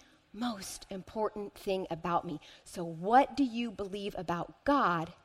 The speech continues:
when it comes to how he made you, how he created you, the gifts, the talents, the skills that he's put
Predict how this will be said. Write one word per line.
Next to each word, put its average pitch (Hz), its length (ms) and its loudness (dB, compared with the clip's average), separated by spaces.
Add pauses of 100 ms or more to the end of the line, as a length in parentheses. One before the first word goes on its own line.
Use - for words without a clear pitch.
(520)
when 214 160 -2
it 202 100 4
comes 196 340 -6
to 175 400 -2 (360)
how 196 220 0
he 175 180 -4
made 165 500 -2
you, 247 280 -4 (480)
how 208 300 4 (180)
he 226 180 -6
created 180 760 -6
you, 247 160 0
the 196 140 -4
gifts, 202 480 -2
the 208 140 -6
talents, 196 580 -2
the 190 100 -4
skills 220 460 -4
that 202 140 2
he's - 340 -10
put - 280 -4